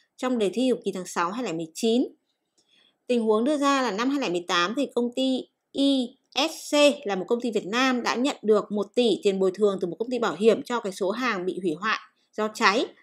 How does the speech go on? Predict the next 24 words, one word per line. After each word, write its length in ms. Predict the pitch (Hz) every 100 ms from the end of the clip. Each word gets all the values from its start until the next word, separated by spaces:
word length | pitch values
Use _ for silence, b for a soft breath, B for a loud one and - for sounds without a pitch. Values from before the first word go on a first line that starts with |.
| b b b b _
Theo 160 | 320 302
cái 80 | 269
chính 180 | 247 214
sách 220 | 349 466
bảo 160 | 233 170
hiểm 300 | 214 208 175
thì 160 | 208 180
cái 120 | 175 175
khoản 200 | 269 165
bồi 120 | 185 185
thường 200 | 190 185
này 180 | 175 160
sẽ 100 | - -
không 220 | 359 349
bao 100 | 320
gồm 200 | 254 170
thuế 100 | 180 175
giá 100 | 175
trị 120 | -
gia 80 | 226
tăng 260 | 226 226 233
của 80 | 180
hàng 220 | 160 175 175
hóa. 240 | 180 214